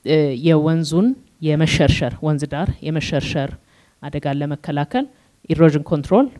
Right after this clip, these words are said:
በጋቢዮን በሚባል ድንጋይ ተቦልቶ በሚሰራ ስትራክቸር፣ ግንብ አይደለም ግን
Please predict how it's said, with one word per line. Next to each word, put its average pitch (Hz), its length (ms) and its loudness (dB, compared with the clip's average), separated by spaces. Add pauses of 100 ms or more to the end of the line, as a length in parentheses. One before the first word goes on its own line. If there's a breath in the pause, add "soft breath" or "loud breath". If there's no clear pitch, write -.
በጋቢዮን 147 840 4
በሚባል 139 520 -4 (160)
ድንጋይ 143 320 -4
ተቦልቶ 139 440 -6
በሚሰራ 139 480 -6 (140)
ስትራክቸር፣ 185 540 -8
ግንብ 151 280 2
አይደለም 143 440 -2
ግን 131 200 -10